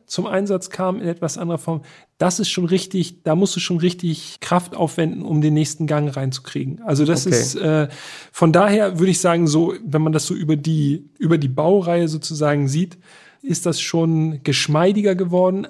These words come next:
Speaker 1: Aber neun neun sieben, ich find das geil. Also ich find tatsächlich, ähm, so dieses, äh, man bewegt da irgendwie Zahnräder und mechanische Teile.
Speaker 2: Mhm.
Speaker 1: Kommt schon gut rüber im neun und sieben.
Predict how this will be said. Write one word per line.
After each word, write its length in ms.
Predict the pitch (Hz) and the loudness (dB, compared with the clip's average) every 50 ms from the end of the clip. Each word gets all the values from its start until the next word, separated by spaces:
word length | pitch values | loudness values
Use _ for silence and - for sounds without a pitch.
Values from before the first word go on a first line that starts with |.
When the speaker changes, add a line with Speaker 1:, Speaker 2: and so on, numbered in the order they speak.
| - | -8
Speaker 1:
Aber 220 | - 160 151 151 147 | -6 -2 0 2 2
neun 220 | 147 151 165 165 | 4 2 4 4
neun 140 | 165 156 147 | 2 2 2
sieben, 260 | 139 175 185 190 196 - - - - - _ _ | 0 0 -2 -2 -4 -8 -16 -20 -20 -20 _ _
ich 180 | 226 - - - | -6 -6 -4 -4
find 180 | - 220 - 247 | -4 -2 -2 -2
das 160 | 208 - - | -4 -4 -6
geil. 360 | 214 220 214 160 135 190 - - | -6 -4 -2 -2 -2 -4 -4 -4
Also 180 | - 135 147 160 | -2 0 0 0
ich 280 | - 170 - - - | 0 -2 -4 -6 -12
find 320 | - - - 196 208 208 - | -16 -4 0 0 0 0 0
tatsächlich, 760 | 170 156 - - 196 180 - 220 202 185 180 - - - - 220 | -4 -4 -2 -2 -4 -2 0 0 -2 -2 -2 -6 -12 -14 -8 -4
ähm, 480 | 185 160 160 160 165 165 165 165 151 - _ _ _ | -2 -2 0 -2 -2 -4 -4 -6 -8 -12 _ _ _
so 220 | _ - 156 156 151 | _ 0 2 4 4
dieses, 500 | 139 165 151 143 151 143 135 - - - | 4 2 0 0 0 -2 -2 -4 -6 -6
äh, 200 | 208 156 143 147 | -4 -2 -2 0
man 260 | 147 151 160 170 147 | 2 2 2 2 2
bewegt 420 | 147 135 135 165 202 - - - | 2 2 4 2 2 2 0 -4
da 80 | 180 170 | -4 -2
irgendwie 880 | 165 220 - 170 175 180 175 156 175 175 165 160 156 151 151 156 - _ | -2 0 2 2 2 2 2 -2 -2 -4 -2 0 0 -2 -2 -4 -8 _
Zahnräder 580 | - - 165 160 165 175 175 175 170 175 170 170 | -6 -2 0 0 0 2 2 2 2 2 2 0
und 160 | 165 160 - 160 | -2 -4 -4 -4
mechanische 540 | 147 131 139 160 160 165 160 - - 143 | -4 -4 -2 -2 -2 -2 -2 -4 -4 -6
Teile. 420 | - - 160 170 180 196 202 208 202 - - - - | -2 0 0 2 2 2 0 -2 -4 -10 -20 -16 -4
Speaker 2:
Mhm. 380 | - 151 139 131 151 190 220 - - _ - _ - | 0 2 4 4 4 2 -2 -6 -14 _ -14 _ 0
Speaker 1:
Kommt 240 | - 185 196 185 | 2 2 2 0
schon 240 | - - 190 190 170 | 2 2 2 2 2
gut 260 | 151 180 175 - - - | 2 0 -2 -2 0 0
rüber 220 | 185 170 147 139 | 2 2 2 0
im 140 | 143 139 139 | -2 -4 -4
neun 180 | 151 156 160 165 | -4 -6 -6 -4
und 120 | 160 139 | -4 -4
sieben. 320 | 127 135 139 143 156 131 | -4 -4 -6 -6 -8 -10